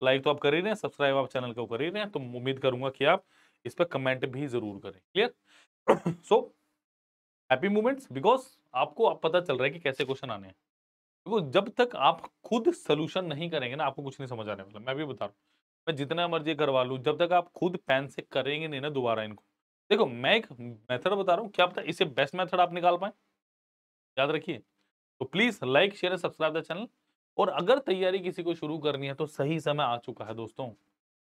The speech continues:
इसके पहले लेट हो जाओ, इसके पहले कुछ और समस्या आए, जीएस की चिंता सताने लगे, प्लीज आप ज्वाइन कर सकते हैं ये बैच। जी हाँ, ऐसे भाई साहब, ऐसे है ना, ऐसे देखो, ये भी ऐसे है ना, मैं भी ऐसे खड़ा होता हूँ,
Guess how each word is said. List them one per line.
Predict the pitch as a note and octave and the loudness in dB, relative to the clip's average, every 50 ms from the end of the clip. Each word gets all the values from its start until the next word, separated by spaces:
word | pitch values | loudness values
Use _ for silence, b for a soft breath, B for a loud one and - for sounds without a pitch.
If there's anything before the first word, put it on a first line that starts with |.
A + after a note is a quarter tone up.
| - | -20
इसके | - - - E3+ | -8 -4 -2 0
पहले | - D#3+ D3+ D3+ D#3 | 0 0 0 2 0
लेट | D3 B2+ C3 D3+ D#3+ D3+ | 2 2 2 2 2 0
हो | D#3 D#3 D#3+ D3+ | 0 0 0 2
जाओ, | D3 D3 D3+ E3+ F3 F#3 F3+ E3 | 4 4 4 4 4 2 2 0
इसके | D3 C#3+ - D3+ | -2 -4 -6 -4
पहले | C#3 D3 C#3+ C#3 C#3 C#3+ | -2 -2 0 0 -2 -2
कुछ | C#3 C#3 C3 - - | -2 -4 -4 -2 2
और | C#3 D3+ D#3+ E3+ F3 F3 E3+ - _ _ _ _ _ _ - | 4 6 6 6 6 4 0 -4 _ _ _ _ _ _ -6
समस्या | C#3+ D3 D3 C#3+ - - E3 D#3+ | -2 -2 -2 -2 2 4 6 6
आए, | D#3+ D#3+ E3+ E3+ D#3+ | 6 6 4 2 0
जीएस | B2+ B2 C#3+ D3+ D3+ D3+ D3+ | -2 -4 -2 -2 -2 -2 -2
की | - D#3 | -6 -10
चिंता | D3 - C#3+ B2+ B2 C#3 | -8 -8 -8 -6 -4 -6
सताने | C3 - A2 B2+ C3 C#3+ C3+ D#3 | -6 -2 0 0 0 2 2 0
लगे, | F3+ F#3+ A3 C4+ D4 - | 0 0 0 -2 -6 -6
प्लीज | - - C#3 C#3 D3 C3 | -6 -4 -2 -2 0 2
आप | C3+ C3+ B2+ - | 2 2 2 0
ज्वाइन | - B2 B2+ C3+ | -2 -2 0 0
कर | C3 C3 | 0 0
सकते | - B2+ - - E3+ | 0 -2 -4 -2 -2
हैं | G3+ B3 - _ _ _ _ _ _ _ _ _ _ _ _ _ _ _ _ _ _ - - | -2 -2 -4 _ _ _ _ _ _ _ _ _ _ _ _ _ _ _ _ _ _ 4 4
ये | G3 D#3+ | 4 6
बैच। | C3+ A#2+ G#2+ - - - | 4 0 -2 -4 -12 -18
जी | A#2+ A2 C3+ D#3+ | -14 -10 -8 -6
हाँ, | D3 C3 D#3+ - C3 A2 - _ _ _ _ _ _ _ _ _ _ - | -2 0 0 0 0 -2 -6 _ _ _ _ _ _ _ _ _ _ -12
ऐसे | A#2+ - - C#3 | -12 -8 -6 -6
भाई | C3 A#2 | -4 -2
साहब, | D3 D3+ D3 | -2 -4 -4
ऐसे | C#3+ C3+ D#3+ | -4 -6 -6
है | F3+ | -8
ना, | A#3 A3+ - _ _ _ _ _ _ _ _ _ _ _ _ _ _ _ _ _ _ _ _ _ - | -8 -10 -12 _ _ _ _ _ _ _ _ _ _ _ _ _ _ _ _ _ _ _ _ _ -10
ऐसे | A#2 A2 - - - _ _ - | -10 -10 -10 -12 -20 _ _ -10
देखो, | A#2 C3 C3+ | -6 -2 -2
ये | C3 C3 | 0 0
भी | C3+ D3 D3+ | 0 0 0
ऐसे | D3 C3+ D#3+ | 0 0 -2
है | F3+ | -4
ना, | G3+ A3 | -6 -6
मैं | G3+ C3 B2 | -6 -4 -4
भी | B2 | -4
ऐसे | B2 B2 | -6 -4
खड़ा | A#2 C3 C3 | -4 -4 -4
होता | C#3+ C#3+ D#3+ | -4 -6 -10
हूँ, | F#3 | -14